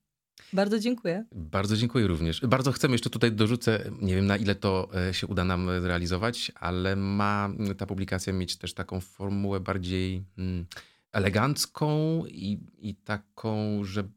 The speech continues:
Speaker 2: myślę, że będzie się pięknie nadawała na prezent, cho-, czy nawet komunijny. A dlaczego nie? Czy dlaczego, dlaczego twierdzić, że, że dzieci w tym wieku, mo-, moja córka lubi poezję,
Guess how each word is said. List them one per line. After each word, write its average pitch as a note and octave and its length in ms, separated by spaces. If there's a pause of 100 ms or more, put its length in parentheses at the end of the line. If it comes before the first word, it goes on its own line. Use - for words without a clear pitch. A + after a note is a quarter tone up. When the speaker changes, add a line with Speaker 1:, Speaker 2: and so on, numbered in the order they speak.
Speaker 2:
myślę, C3+ 360
że B2+ 60
będzie A#2+ 260
się A#2 80
pięknie C3+ 280
nadawała A2 340
na G2+ 100
prezent, D#2 500
cho-, - 100 (240)
czy - 200
nawet F#2 320
komunijny. D3 680 (240)
A D3+ 140
dlaczego D3+ 360
nie? F2 340
Czy G#2 120
dlaczego, G#2+ 420
dlaczego G#2 300
twierdzić, G#2+ 340
że, A2 160
że A2 120
dzieci A#2+ 220
w A2 60
tym A#2+ 120
wieku, A2 280 (280)
mo-, C3 280
moja B2+ 280
córka A#2 320
lubi G#2+ 220
poezję, G2+ 460